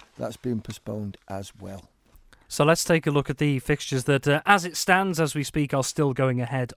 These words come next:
Speaker 2: on, uh, Saturday and Sunday. We will, of course, caveat with that with we'll have to wait for those, uh, the, the old pitch inspections
Speaker 1: Yep.
Speaker 2: taking place, uh, tomorrow morning. Uh, there is some more, uh, poor weather forecast overnight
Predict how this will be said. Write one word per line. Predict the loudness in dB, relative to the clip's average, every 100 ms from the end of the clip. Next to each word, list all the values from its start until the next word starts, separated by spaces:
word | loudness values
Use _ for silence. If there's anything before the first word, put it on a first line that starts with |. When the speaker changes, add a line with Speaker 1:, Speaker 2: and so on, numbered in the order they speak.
| -4
Speaker 2:
on, | -2 0 0
uh, | -4
Saturday | -6 -8 -8 -8 -10 -10 -10 -8
and | -8 -6
Sunday. | -4 -4 -4
We | -4 -4
will, | -6
of | -8
course, | -6 -6
caveat | -4 -6 -4 -6 -8 _
with | -8 -6
that | -6 -6
with | -4 -4 -4 -10 -14 -10
we'll | -4
have | -4 -2
to | -2
wait | -2 -2
for | -2
those, | 0 0 -2
uh, | -4
the, | -6 -12
the | -6 -2
old | -2 -2
pitch | 2 2 2 -2
inspections | -4 -2 -4 -2 -2 0
Speaker 1:
Yep. | 2
Speaker 2:
taking | 2 0
place, | 2 4 4 0 -8 -16 -2
uh, | 2 2 0
tomorrow | 0 2 4 6 6 6 4
morning. | 2 4 6 6 4 2
Uh, | 0
there | 0 -2
is | -2
some | -2 -2
more, | 0 0 0 0
uh, | -6
poor | -6 -6 -4
weather | -6 -8
forecast | -6 -6 -6 -8 -10 -6
overnight | -6 -4 -6 -6